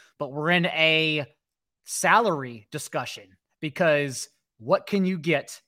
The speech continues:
if you spend forty-three hundred in particular on DraftKings on Kendre Miller? Because even in a slate full of value, forty-three hundred,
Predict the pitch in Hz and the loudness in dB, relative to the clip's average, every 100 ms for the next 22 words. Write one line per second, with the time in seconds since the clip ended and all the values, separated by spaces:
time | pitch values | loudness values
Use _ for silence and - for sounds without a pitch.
0 | _ 135 156 - - 165 147 143 135 _ | _ -14 -12 -12 -6 -4 -4 -6 -12 _
1 | _ _ 165 180 202 190 185 175 165 147 | _ _ -6 -4 -2 -2 -2 -2 -2 -4
2 | 139 - 180 160 156 135 147 196 - 147 | -6 -8 -6 -4 -4 -4 0 0 -2 -10
3 | 120 123 - - _ _ _ - 165 156 | -10 -12 -14 -20 _ _ _ -6 -2 2
4 | 147 139 131 127 _ _ _ _ _ _ | 2 0 -2 -8 _ _ _ _ _ _
5 | _ - 190 156 151 147 120 90 90 _ | _ -2 0 2 2 2 0 -6 -16 _
6 | _ 151 160 139 - _ _ 202 233 277 | _ -6 -4 -4 -8 _ _ -2 2 2
7 | 240 - - 160 190 - 208 175 127 135 | 2 0 -2 -2 -2 -2 -2 -2 0 0
8 | 139 165 240 247 _ _ _ _ 202 294 | 0 -2 -6 -8 _ _ _ _ -2 0
9 | 294 214 175 - 180 165 123 107 98 | 0 -2 -4 -4 -4 -4 -6 -10 -14